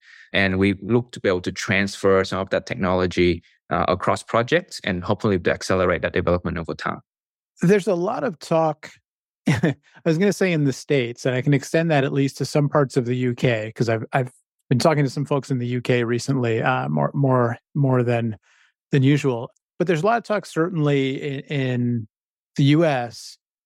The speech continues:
Speaker 2: about A I and about data privacy and ethical implications and,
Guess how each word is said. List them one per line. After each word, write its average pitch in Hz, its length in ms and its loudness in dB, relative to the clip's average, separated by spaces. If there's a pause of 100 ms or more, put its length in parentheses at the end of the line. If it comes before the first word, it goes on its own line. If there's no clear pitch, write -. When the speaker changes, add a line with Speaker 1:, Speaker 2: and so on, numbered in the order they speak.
(120)
Speaker 2:
about 170 400 0
A 165 220 2
I 127 640 -2
and 139 100 -6
about 139 640 0 (300)
data 160 220 4
privacy 143 880 -2
and 123 180 -4
ethical 139 400 0
implications 127 920 0
and, 123 640 0